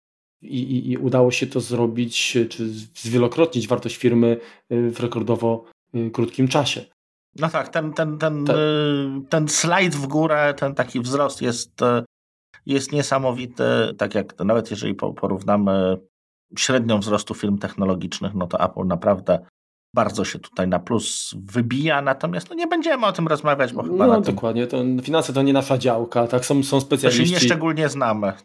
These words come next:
Speaker 2: Tak,
Speaker 1: których
Speaker 2: tak.
Speaker 1: poprosimy o, o to, żeby może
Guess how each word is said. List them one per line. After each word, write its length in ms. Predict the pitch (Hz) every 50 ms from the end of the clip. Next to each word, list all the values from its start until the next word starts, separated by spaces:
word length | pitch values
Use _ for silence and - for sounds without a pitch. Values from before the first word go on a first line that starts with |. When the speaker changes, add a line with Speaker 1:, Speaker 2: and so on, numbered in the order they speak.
| _ -
Speaker 2:
Tak, 200 | - 113 - -
Speaker 1:
których 240 | - 123 117 113 113
Speaker 2:
tak. 280 | - 113 110 - - -
Speaker 1:
poprosimy 680 | 117 113 120 117 113 - - 123 117 113 113 113 113
o, 300 | - 113 113 110 110 110 - _ _ _ _ _ _ _ _ _ _
o 100 | - 127
to, 160 | 123 - 123 113
żeby 240 | 113 120 113 117
może 380 | 113 117 117 104 117 117 113 113